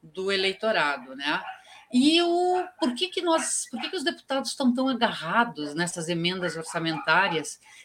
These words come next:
que é uma excrescência do nosso, do nossa, da nossa, nosso sistema, né?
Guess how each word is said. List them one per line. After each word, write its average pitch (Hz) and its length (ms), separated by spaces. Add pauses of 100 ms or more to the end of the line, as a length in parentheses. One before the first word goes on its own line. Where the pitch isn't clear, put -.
(140)
que 226 300
é 208 180
uma 233 200
excrescência 233 920
do 165 140
nosso, 170 260 (300)
do 170 100
nossa, 170 540
da 170 100
nossa, 160 800 (320)
nosso 196 220
sistema, 202 680
né? 196 280